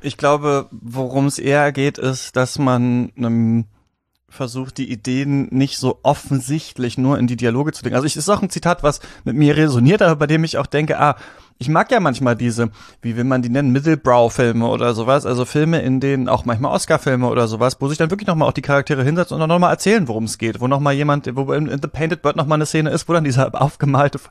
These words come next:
bemalte Vogel zerfleischt wird oder sowas, also wo dann tatsächlich,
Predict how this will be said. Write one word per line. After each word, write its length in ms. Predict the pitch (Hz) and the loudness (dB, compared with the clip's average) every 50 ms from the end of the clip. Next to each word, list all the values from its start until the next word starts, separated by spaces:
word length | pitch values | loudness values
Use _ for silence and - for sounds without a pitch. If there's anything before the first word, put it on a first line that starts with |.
| - - - - - | -20 -20 -20 -12 -6
bemalte 400 | - 127 131 131 135 143 135 147 | 0 2 4 4 4 4 2 0
Vogel 400 | - - 151 147 139 139 131 131 | 0 2 2 2 2 2 0 0
zerfleischt 500 | - - 127 - 123 110 117 113 107 - | 0 -2 -2 0 2 4 4 2 2 -2
wird 120 | - 117 110 | -4 -4 -2
oder 240 | 110 110 113 117 | 0 0 0 0
sowas, 320 | 110 107 110 127 147 165 - | 0 0 0 2 2 2 2
also 240 | - 123 120 120 107 | 0 -2 -2 -2 -2
wo 100 | 123 127 | 0 0
dann 140 | 135 127 | 0 0
tatsächlich, 540 | 131 135 127 - 135 135 135 143 147 143 - | 0 -2 -2 -2 -2 -2 -2 -2 -4 -4 -4